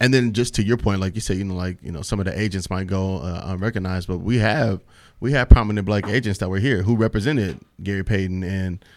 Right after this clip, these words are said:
Sean Kemp, Nate Robinson, um, LeBron James' first agents, you know, were from here, uh, Dwight Howard,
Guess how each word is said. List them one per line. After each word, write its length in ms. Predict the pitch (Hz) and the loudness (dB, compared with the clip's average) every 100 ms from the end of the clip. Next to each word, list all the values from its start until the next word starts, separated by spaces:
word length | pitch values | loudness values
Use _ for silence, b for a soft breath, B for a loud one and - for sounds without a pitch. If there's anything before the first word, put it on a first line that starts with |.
| B | B
Sean 240 | - 95 | -4 -4
Kemp, 280 | 95 101 95 | 0 0 0
Nate 200 | 95 98 | -2 -2
Robinson, 720 | 95 95 95 - 92 92 90 b b b | -2 -2 -2 -4 -4 -4 -8 b b b
um, 840 | - 98 95 95 90 87 82 95 - _ - - | -2 0 0 0 -2 -4 -8 -10 -12 _ -20 -8
LeBron 300 | 98 107 104 | -2 -2 -2
James' 280 | 95 104 104 | -4 -6 -6
first 240 | 104 101 - | -6 -6 -6
agents, 520 | 101 92 98 87 - | -6 -6 -8 -10 -10
you 100 | 104 | -6
know, 140 | 101 98 | -2 -2
were 100 | 92 | -4
from 220 | - 95 | -6 -4
here, 380 | 104 101 95 98 b b b | -2 -2 -4 -6 b b b
uh, 200 | 98 95 | -2 0
Dwight 280 | 87 101 98 | 2 2 2
Howard, 440 | 95 104 101 98 | 2 2 0 -4